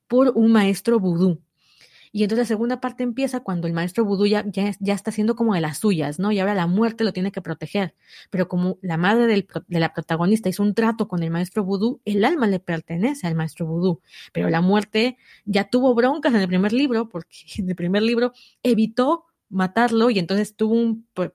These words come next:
pedísimo con la, pues, con las reglas de la muerte y la vida.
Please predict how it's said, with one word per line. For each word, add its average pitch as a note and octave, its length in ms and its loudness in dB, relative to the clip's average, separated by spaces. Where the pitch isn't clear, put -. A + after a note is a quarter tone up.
pedísimo B3+ 640 -2
con F3+ 260 -4
la, E3 200 -8
pues, - 200 -14
con D#3+ 140 -8
las D#3 140 -4
reglas G#3+ 280 2
de A3 60 2
la F3 100 0
muerte A3+ 380 2
y A3 40 0
la G3 120 0
vida. C4 320 -4